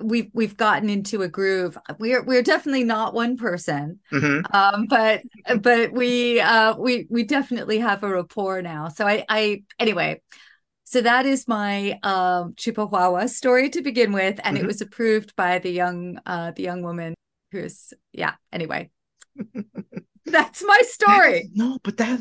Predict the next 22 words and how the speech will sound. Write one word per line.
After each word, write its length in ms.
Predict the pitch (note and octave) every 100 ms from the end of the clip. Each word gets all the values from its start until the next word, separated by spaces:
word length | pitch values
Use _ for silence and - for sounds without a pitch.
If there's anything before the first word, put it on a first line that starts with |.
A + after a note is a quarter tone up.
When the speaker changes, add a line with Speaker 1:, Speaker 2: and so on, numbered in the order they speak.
| -
Speaker 2:
oh 160 | - F3
my 200 | G#3 G#3 -
God, 380 | F3 F#3 E3+ B2+
that 180 | D3 G#3+
is, 300 | A#3+ - - _ _ _ _ _ _ _ _ -
I'm 120 | E3
gonna 120 | F3+
be 100 | D3
honest, 160 | B2+ B2
I 60 | A2
can't 220 | F3 D3
wait 140 | C3+
to 80 | B2+
read 160 | A#2 A2+
that, 200 | A2+ G#2+
what, 280 | G#2 G#2+ -
that 240 | B2+ C3 -
story. 440 | - - - - -
I 60 | - -
really 220 | C#3+ D3
Speaker 1:
<laughs> 80 | C#4
Speaker 2:
can't. 340 | - D4+ F2+